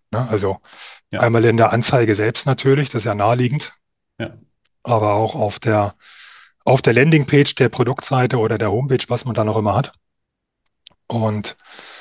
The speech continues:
Speaker 1: das, was ihr auch immer erklärt, ähm, kann ich nur bestätigen,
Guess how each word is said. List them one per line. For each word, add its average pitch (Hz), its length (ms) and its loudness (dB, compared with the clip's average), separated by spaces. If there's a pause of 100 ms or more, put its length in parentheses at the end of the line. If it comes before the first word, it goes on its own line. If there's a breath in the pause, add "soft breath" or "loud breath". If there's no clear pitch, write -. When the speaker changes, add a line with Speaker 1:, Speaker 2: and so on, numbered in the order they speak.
(240 loud breath)
Speaker 1:
das, 107 220 0
was 110 200 2
ihr 127 560 2 (240)
auch 143 360 2
immer 135 320 0
erklärt, 131 680 2 (440)
ähm, 110 420 -4 (400)
kann 113 180 2
ich 113 140 0
nur 110 180 0
bestätigen, 110 680 -4